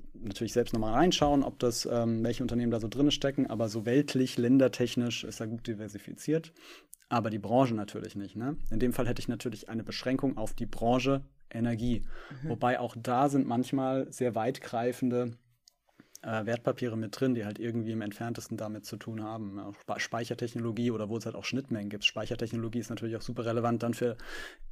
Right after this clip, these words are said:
Speaker 1: Elektromobilität und sowas, ne? Da hängt natürlich auch vieles dran, was natürlich ein Vorteil ist. Aber ich denke halt immer, wenn ich da rein investiere, dann muss ich davon überzeugt sein, dass ich glaube, der Sektor Clean Energy und alles, was in diesem E T F drin ist,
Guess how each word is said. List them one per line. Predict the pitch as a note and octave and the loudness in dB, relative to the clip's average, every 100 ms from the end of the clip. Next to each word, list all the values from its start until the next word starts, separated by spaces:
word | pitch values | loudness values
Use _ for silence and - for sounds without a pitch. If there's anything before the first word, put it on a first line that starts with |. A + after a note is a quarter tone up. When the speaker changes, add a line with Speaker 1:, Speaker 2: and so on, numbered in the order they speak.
| - | 2
Speaker 1:
Elektromobilität | C3 D3+ D3 A#2+ A2 G#2+ G2+ G#2+ G#2+ | 4 6 6 6 4 0 0 -2 -2
und | G#2+ | -6
sowas, | G#2 G2 G2+ | -6 -6 -4
ne? | A2+ A#2+ | -4 -4
Da | |
hängt | G#2+ B2+ - | -2 -2 -2
natürlich | A2+ - A#2 A2+ | -4 -2 -4 -4
auch | G#2+ | -6
vieles | - C3+ B2 - - | 0 0 0 -4 -10
dran, | A#2 G2+ B2 F3+ - - - - - _ - | -2 2 4 2 -2 -18 -20 -20 -20 _ -10
was | A2+ A2+ | -8 -6
natürlich | A#2 A#2 | -6 -6
ein | A2+ | -2
Vorteil | C3 B2+ G#2+ | -2 0 -4
ist. | G2 - - _ _ _ _ - | -6 -10 -16 _ _ _ _ 0
Aber | A#2 A#2 | 2 2
ich | |
denke | - C3+ C3 | 2 2 4
halt | C3 B2 | 4 4
immer, | C3+ C#3 D3 - - _ _ _ _ - | 4 4 2 -8 -20 _ _ _ _ 2
wenn | B2+ | 4
ich | D3+ | 6
da | D3+ | 4
rein | C3+ D#3 | 6 6
investiere, | B2 A2+ - - B2 | 6 4 2 2 2
dann | A#2+ A#2+ | 2 2
muss | C3+ | 2
ich | D#3 - | 0 0
davon | - C3 B2+ | -2 0 0
überzeugt | A#2+ A2+ - D3 - | 0 0 4 4 4
sein, | - A#2 | 0 0
dass | A#2 A#2+ | 0 -4
ich | - | -6
glaube, | - B2 B2+ C3 - _ _ - - - | -2 0 0 -2 -6 _ _ -20 -16 0
der | B2 | 2
Sektor | A#2 - D3+ | 2 2 2
Clean | C3+ C#3+ C3 | 4 4 6
Energy | C3+ A#2+ A2 | 4 2 0
und | A2 | -2
alles, | G#2+ B2 - | -2 -2 0
was | B2+ | 0
in | A#2+ | 0
diesem | A#2 A#2+ | 0 -2
E | A2+ | -2
T | A#2+ | -2
F | - | -2
drin | - C3 | 0 0
ist, | A#2 A#2+ - | 0 -4 -8